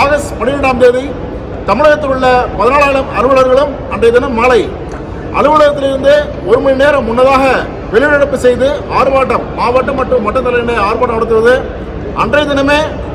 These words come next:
வருவாய்த்துறை அமைச்சர் மற்றும் நிதித்துறை அமைச்சரை சந்தித்து ஒரு பெருந்திரளான முறையீடு அளிப்பதென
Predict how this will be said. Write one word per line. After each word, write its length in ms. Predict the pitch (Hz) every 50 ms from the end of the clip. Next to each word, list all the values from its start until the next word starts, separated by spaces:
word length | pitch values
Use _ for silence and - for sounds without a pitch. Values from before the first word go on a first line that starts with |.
| - - - -
வருவாய்த்துறை 520 | 175 220 269 294 294 285 285 269 269 262 254 226
அமைச்சர் 420 | 226 262 254 - 285 294 269 254
மற்றும் 320 | 247 233 - 254 254 233 - - - - - - - -
நிதித்துறை 380 | 202 226 302 285 302 294 277 269 247
அமைச்சரை 340 | 247 254 247 - 254 247 240 233 - -
சந்தித்து 400 | 214 240 285 277 220 - 269 277 277 277 - - - 185
ஒரு 100 | 208 - -
பெருந்திரளான 580 | 220 240 294 269 269 262 262 262 269 277 277 277 269 254 196 151 135 - - - - - - -
முறையீடு 320 | - 202 277 302 302 277 269
அளிப்பதென 380 | 247 - - - 254 254 247